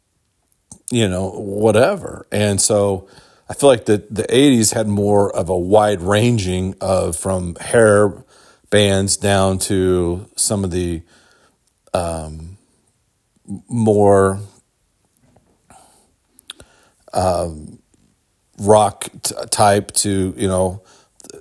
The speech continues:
I, I'm tr-, trying to think of the word. I'm, I'm, it's, it's slipping my mind. I apologize, but, you know, and this is not quite as,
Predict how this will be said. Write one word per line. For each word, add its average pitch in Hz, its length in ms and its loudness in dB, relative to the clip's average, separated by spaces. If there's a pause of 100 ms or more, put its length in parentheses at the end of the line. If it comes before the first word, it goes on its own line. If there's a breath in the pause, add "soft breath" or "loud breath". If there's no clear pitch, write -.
(440)
I, 117 140 2
I'm - 460 -8
tr-, - 220 -4 (560)
trying 117 180 4
to 104 80 -2
think 107 200 -2
of 98 60 0
the 98 80 2
word. 101 220 6
I'm, 92 220 -2
I'm, 95 160 -4 (160)
it's, - 460 -2
it's - 260 -2 (140)
slipping 104 340 -2
my 92 100 -4
mind. 101 240 2
I 92 40 -2
apologize, 92 600 2
but, - 280 -2 (640 loud breath)
you 117 80 -2
know, 107 80 -2
and 104 100 -2
this 113 160 2
is 104 80 -4
not 113 300 2
quite 104 300 4
as, 98 320 0